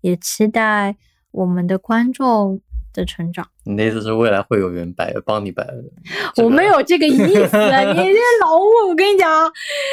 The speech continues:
Speaker 1: 你这种误读，这个，你就是断章取义，
Speaker 2: 哎。
Speaker 1: 所以我才不要做这种精细化的剪辑。你看，大家看，马上就有一个当场的例子出现了。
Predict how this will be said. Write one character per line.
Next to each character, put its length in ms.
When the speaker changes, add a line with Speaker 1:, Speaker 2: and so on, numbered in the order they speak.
Speaker 1:
你 140
这 100
种 180
误 180
读， 180
这 100
个， 100
你 140
就 120
是 140
断 240
章 220
取 300
义， 220
Speaker 2:
哎。 140
Speaker 1:
所 120
以 100
我 140
才 180
不 100
要 140
做 160
这 120
种 140
精 220
细 100
化 200
的 80
剪 320
辑。 300
你 60
看， 240
大 100
家 180
看， 220
马 200
上 200
就 120
有 80
一 100
个 80
当 240
场 180
的 80
例 200
子 140
出 200
现 260
了。 160